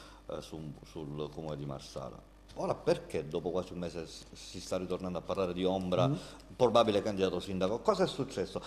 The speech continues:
Speaker 1: Vengono a tirarti la giacca? Fa-, fammi
Speaker 2: Beh, chiaro, eh, vengono a tirarmi la giacca, vengono a fare un'interlocuzione. Io non, io non sono, eh, non sono un uomo che,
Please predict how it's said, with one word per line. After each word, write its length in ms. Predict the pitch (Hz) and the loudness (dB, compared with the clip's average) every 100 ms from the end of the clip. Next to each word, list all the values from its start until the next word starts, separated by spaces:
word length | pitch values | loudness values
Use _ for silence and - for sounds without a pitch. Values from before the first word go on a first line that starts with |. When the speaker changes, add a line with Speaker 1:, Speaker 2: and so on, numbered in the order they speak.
| - | -2
Speaker 1:
Vengono 380 | 120 160 151 143 | 8 10 10 4
a 60 | 123 | 4
tirarti 340 | 117 135 135 | 6 6 6
la 160 | 113 101 | 6 6
giacca? 500 | 95 92 101 - 95 | 6 6 4 2 -2
Fa-, 240 | 117 151 | -2 -2
fammi 380 | 180 156 131 139 | 0 0 0 2
Speaker 2:
Beh, 180 | - - | 2 2
chiaro, 440 | 175 139 117 113 | 2 4 4 2
eh, 240 | 120 120 117 | 2 0 2
vengono 280 | 135 127 117 | 2 0 0
a 20 | |
tirarmi 220 | 131 120 | 0 2
la 100 | 117 | 0
giacca, 340 | 113 107 - - | 0 -2 -4 0
vengono 440 | 359 247 117 117 | 2 4 2 0
a 40 | |
fare 180 | 113 147 | 2 2
un'interlocuzione. 800 | 127 123 123 120 117 147 208 139 | 4 2 2 2 0 0 0 2
Io 100 | 170 | 2
non, 720 | 165 160 156 156 160 156 143 - | 0 -2 -2 -2 -4 -4 -8 -4
io 180 | 147 165 | 0 2
non 160 | 156 156 | 2 0
sono, 260 | 170 165 - - - - - | 0 0 -4 -12 -18 -18 -4
eh, 120 | 156 | 2
non 220 | 151 165 | 4 6
sono 140 | 180 | 6
un 60 | 180 | 8
uomo 180 | 196 185 | 6 6
che, 120 | 151 | 4